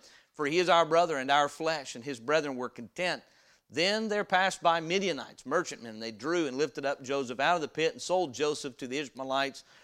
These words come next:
for twenty pieces of silver. And they brought Joseph into Egypt. And Reuben returned unto the pit, and behold, Joseph was not in the pit, and he rent his clothes. And he returned unto his brethren and said, "This, the child is not, and I, whither shall I go?"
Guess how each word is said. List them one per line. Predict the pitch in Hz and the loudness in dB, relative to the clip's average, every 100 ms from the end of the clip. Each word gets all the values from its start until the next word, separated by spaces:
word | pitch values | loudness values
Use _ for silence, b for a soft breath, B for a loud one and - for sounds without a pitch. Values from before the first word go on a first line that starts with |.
| B | B
for | 127 | -14
twenty | - 208 196 | -4 -2 0
pieces | - 165 131 | 0 -2 -2
of | 123 | -6
silver. | - 165 156 143 | -2 0 0 0
And | 131 | -2
they | 123 | -4
brought | 117 165 170 | 0 0 0
Joseph | 131 156 151 135 | 0 0 -2 -8
into | 131 120 | -6 -2
Egypt. | 143 170 160 175 B B B B | -2 0 0 -2 B B B B
And | 120 120 | -10 0
Reuben | 160 220 202 185 | 2 4 2 0
returned | 156 135 135 120 | -2 -2 -4 -4
unto | 107 | -6
the | 104 | -10
pit, | 98 - 180 190 156 | -14 -4 2 4 2
and | |
behold, | 131 120 113 | -2 -6 -4
Joseph | 135 127 117 | -2 -2 -6
was | 104 95 | -14 -8
not | 101 | -6
in | 120 175 | -4 -4
the | |
pit, | 147 160 147 | -4 -4 -4
and | |
he | 113 | -6
rent | 110 113 - | -8 -10 -12
his | 104 | -16
clothes. | - 170 190 117 73 - b b b - | -10 -2 -2 -2 -8 -20 b b b -6
And | |
he | 180 | 0
returned | 185 226 269 | 2 6 6
unto | 262 208 | 6 4
his | 165 | 0
brethren | 113 143 135 156 | 2 2 2 -2
and | 143 | -6
said, | - 160 143 | 0 0 2
"This, | 185 | -2
the | - 127 | -2 -8
child | 143 202 220 185 | 2 6 6 4
is | 147 | 0
not, | 175 226 160 107 | 2 2 2 -6
and | 117 | -4
I, | 151 190 | 0 0
whither | 127 175 170 | 0 0 -2
shall | - 143 | -2 -4
I | 120 | -4
go?" | 127 185 214 175 | 0 4 4 2